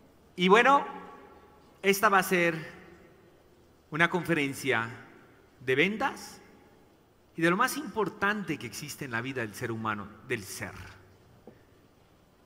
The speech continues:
Cuando uno tiene el ser muy desarrollado, aunque no sepas vender, vendes. Pero si además tienes técnicas de ventas, logras cosas maravillosas. Entonces vamos a empezar.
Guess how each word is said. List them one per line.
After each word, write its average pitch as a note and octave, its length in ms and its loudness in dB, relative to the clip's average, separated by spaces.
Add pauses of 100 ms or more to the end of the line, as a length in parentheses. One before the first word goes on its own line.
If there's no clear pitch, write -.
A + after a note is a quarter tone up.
(760)
Cuando D3+ 320 0
uno F#3+ 240 2
tiene F3 240 -2
el C3+ 120 -6
ser - 800 -4
muy E3+ 300 0
desarrollado, C3+ 880 -2 (680)
aunque D3 360 -4
no D#3 120 -6
sepas F3+ 400 -8
vender, F3 400 -4 (440)
vendes. A#2+ 680 -12 (800)
Pero D#3 140 -2
si D#3+ 160 0
además F3 360 4
tienes G3+ 280 0
técnicas F3+ 400 0
de D#3 80 2
ventas, E3+ 580 2 (300)
logras D#3 360 2
cosas D#3 240 -6
maravillosas. A#2 640 0
Entonces - 320 -20
vamos A#3 260 0
a C#4+ 40 6
empezar. A3 480 4